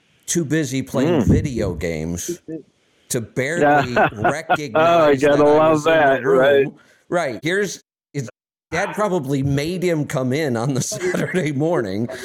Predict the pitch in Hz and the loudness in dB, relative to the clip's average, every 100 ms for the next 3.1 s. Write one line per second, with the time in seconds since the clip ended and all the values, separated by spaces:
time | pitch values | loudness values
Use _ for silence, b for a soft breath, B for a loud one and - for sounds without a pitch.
0 | 403 - 156 151 - 170 170 127 - - | -10 -4 -2 -2 -4 -4 2 2 2 0
1 | 170 170 208 185 175 165 160 180 156 151 | -2 0 0 4 4 6 4 4 2 2
2 | 135 131 131 135 160 190 170 156 180 180 | 2 4 4 4 0 -2 -2 -2 0 0
3 | 156 | -2